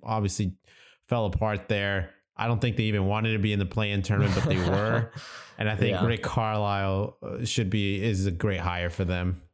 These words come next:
Speaker 2: Yeah, for sure. I, I, I think all of the players liked playing for Rick Carlisle. I think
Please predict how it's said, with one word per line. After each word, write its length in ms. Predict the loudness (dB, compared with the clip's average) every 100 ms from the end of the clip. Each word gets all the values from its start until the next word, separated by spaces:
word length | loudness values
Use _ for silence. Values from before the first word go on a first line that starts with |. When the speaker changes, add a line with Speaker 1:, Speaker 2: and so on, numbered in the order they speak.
| _ _ _
Speaker 2:
Yeah, 420 | -2 -2 -4 -6
for 180 | -4 -4
sure. 300 | -2 -2 -2
I, 160 | -2 -4
I, 160 | -4 -6 -6
I 60 | -4
think 240 | -2 -4 -2
all 220 | -4 -2
of 80 | -2
the 80 | -2
players 540 | -2 -2 0 -2 -2
liked 400 | -2 -2 -6 -8
playing 320 | -4 -2 -2
for 340 | -2 -2 -2 -2
Rick 160 | -4
Carlisle. 540 | -4 -4 -2 -2 -2 -2
I 100 | -4
think 320 | -2 -4